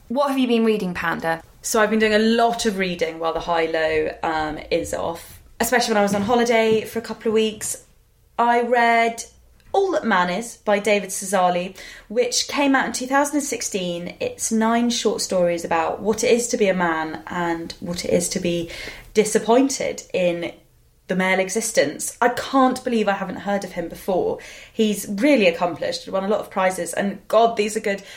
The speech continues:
Speaker 2: They're so good. I just ordered all his other work. They are extraordinarily detailed, yet extraordinarily spare at the same time, kind of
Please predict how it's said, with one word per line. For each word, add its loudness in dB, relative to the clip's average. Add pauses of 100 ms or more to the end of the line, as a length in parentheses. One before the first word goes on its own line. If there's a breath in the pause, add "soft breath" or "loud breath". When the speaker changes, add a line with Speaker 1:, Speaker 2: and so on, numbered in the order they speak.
(140 loud breath)
Speaker 2:
They're 2
so 0
good. 2
I 0
just -4 (100)
ordered 2
all -4
his -4
other 0
work. -2
They 2
are 0
extraordinarily 0
detailed, -2
yet 0 (280)
extraordinarily 2
spare 2
at -4
the -8
same -2
time, 0 (280 loud breath)
kind 2
of 0